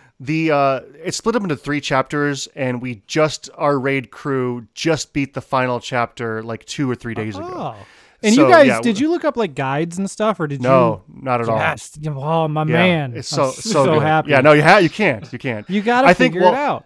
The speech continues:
Speaker 2: Unless you're
Speaker 1: so
Speaker 2: so, unless you hit a brick wall, but, you know.
Speaker 1: Well, what happened was for, for the last one, we got it. We figured it out, and we're like, "Okay, we're getting closer, closer, closer." And then we did look up, like,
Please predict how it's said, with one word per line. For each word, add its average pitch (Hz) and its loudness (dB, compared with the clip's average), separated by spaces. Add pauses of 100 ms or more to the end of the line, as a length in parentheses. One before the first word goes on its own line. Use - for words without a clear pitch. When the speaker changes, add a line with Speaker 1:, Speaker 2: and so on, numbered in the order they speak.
Speaker 2:
Unless 226 2
you're 226 4
Speaker 1:
so 190 6
Speaker 2:
so, 180 -12
unless 185 -2
you 175 -4
hit 147 -2
a 131 -6
brick 120 -10
wall, 110 -12
but, 110 -18 (160)
you - -18
know. 101 -20 (300)
Speaker 1:
Well, 190 6
what 196 0
happened 254 0
was 175 0
for, 180 -6
for 170 -4
the 147 0
last 127 0
one, 202 -6
we 143 -4
got 120 0
it. 104 -14
We 131 -6
figured 175 -4
it 139 -2
out, 110 -2 (380)
and 151 -2
we're 151 0
like, 135 0
"Okay, 151 -2
we're 139 -4
getting 175 0
closer, 190 -2
closer, 170 -6
closer." 156 -6 (560)
And 170 -2
then 202 4
we 175 -4
did 175 0
look 180 -2
up, - -8
like, 131 -4